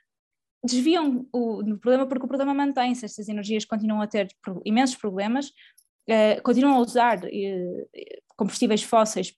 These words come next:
para todo o processo, eh, de construção das, das hélices da, eólicas, eh, de, de,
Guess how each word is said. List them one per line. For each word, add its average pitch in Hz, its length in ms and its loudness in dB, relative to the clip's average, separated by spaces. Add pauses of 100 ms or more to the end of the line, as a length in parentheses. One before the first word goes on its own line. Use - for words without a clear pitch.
para 202 140 0
todo 240 220 2
o 247 40 0
processo, 214 760 -4 (300)
eh, 196 200 4
de 175 120 -8
construção 202 560 -2
das, 185 300 -4
das 180 180 -2
hélices 202 600 -2
da, 190 240 -4
eólicas, 220 880 2 (360)
eh, 185 400 2 (400)
de, - 200 -8
de, 190 480 0